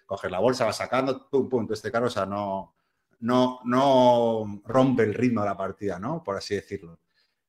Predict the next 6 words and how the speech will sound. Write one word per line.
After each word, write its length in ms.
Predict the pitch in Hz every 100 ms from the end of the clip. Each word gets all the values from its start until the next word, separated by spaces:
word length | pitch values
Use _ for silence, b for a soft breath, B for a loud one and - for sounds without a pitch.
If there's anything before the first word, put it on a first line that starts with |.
| _ _ -
Pero 160 | 90
vamos, 420 | 101 85 82 - _ _
bueno, 300 | 123 104 92 _ _ _ _
ok, 200 | 131 95 98 - _ _ _ -
no 100 | 117
sé, 300 | - - -